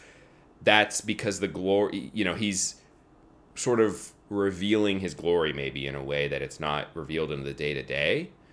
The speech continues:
but we see that, that would make perfect sense because we see the, we s-,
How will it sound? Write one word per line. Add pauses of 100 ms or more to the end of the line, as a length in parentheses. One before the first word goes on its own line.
(160)
but
we
see (180)
that,
that
would
make
perfect
sense
because
we
see
the,
we
s-,